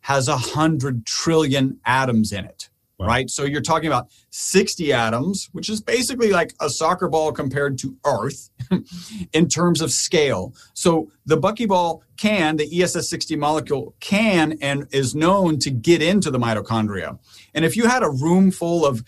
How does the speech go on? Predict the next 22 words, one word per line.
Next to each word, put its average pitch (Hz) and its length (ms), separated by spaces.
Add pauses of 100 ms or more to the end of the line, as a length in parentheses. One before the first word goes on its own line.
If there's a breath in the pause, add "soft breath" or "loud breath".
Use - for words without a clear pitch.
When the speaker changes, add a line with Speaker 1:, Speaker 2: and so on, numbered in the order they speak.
(120 soft breath)
Speaker 1:
physicians 156 640
who 156 80
were 120 140
mitochondrial 131 760
experts 139 580 (280 loud breath)
and 143 160
you 143 100
asked 139 240
them, 135 120
"Hey, 185 240
would 170 180
it 170 80
be 143 120
good 160 420
to 151 100
have 139 240
a 120 40
free 170 340
radical 143 480
sponge, 123 560
an 131 220
antioxidant, 143 920